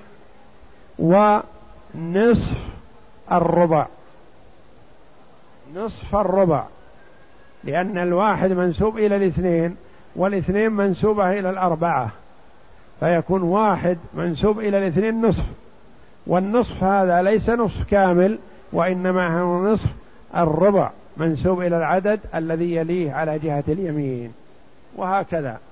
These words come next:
ف فالزوج سيكون له للأضلاع كلها، الضلع الأول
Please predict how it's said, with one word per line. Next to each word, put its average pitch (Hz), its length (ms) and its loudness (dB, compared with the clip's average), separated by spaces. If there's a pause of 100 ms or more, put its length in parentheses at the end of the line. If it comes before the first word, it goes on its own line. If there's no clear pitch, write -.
(1120)
ف 143 40 -8 (3250)
فالزوج 190 600 2 (680)
سيكون 190 600 2
له 202 440 4 (460)
للأضلاع 190 500 0
كلها، 143 560 2 (920)
الضلع 170 420 2
الأول 220 580 4